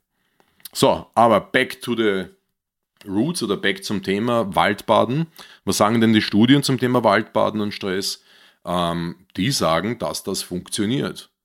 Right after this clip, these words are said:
Das heißt, die Leute, die man in den Wald schickt und die ein gewisses Stresslevel haben, die da mitmachen bei solchen Studien, die, ähm, haben einen Rückgang im Cortisol, die haben eine Verbesserung in der H R V, extrem wichtig,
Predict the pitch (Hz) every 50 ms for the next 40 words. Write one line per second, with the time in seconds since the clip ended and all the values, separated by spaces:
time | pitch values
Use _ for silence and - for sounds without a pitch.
0 | _ - - 90 92 104 101 - - 160 170 156 135 107 110 110 101 117 101 107
1 | 104 101 98 95 95 92 92 87 90 98 107 143 139 - - 104 85 - - -
2 | - - _ - 101 90 - 117 107 95 85 87 98 95 92 - 92 - - 90
3 | 98 120 127 - - 98 90 85 80 87 85 92 87 85 87 85 - 87 95 90
4 | 95 131 139 - - 120 95 87 - - 92 80 78 - 95 87 95 85 - 92
5 | - - - 127 131 120 113 98 90 87 80 _ _ _ - - - - - _
6 | _ - 110 101 98 98 98 98 98 101 - - 98 90 90 92 92 90 90 92
7 | 92 92 92 92 92 90 73 - _ _ _ _ _ _ _ _ - - - 92
8 | 101 120 139 135 139 131 123 113 113 - 127 120 117 113 107 - - 95 90 113
9 | 104 - 95 90 87 98 123 127 - _ - - - - 113 92 - 90 98 120
10 | 135 139 139 131 - 131 110 113 104 101 - - 117 113 110 104 98 98 90 87
11 | 90 85 85 87 - - 90 76 82 117 - - - - - - 90 90 87 87
12 | 87 - - - 127 131 - _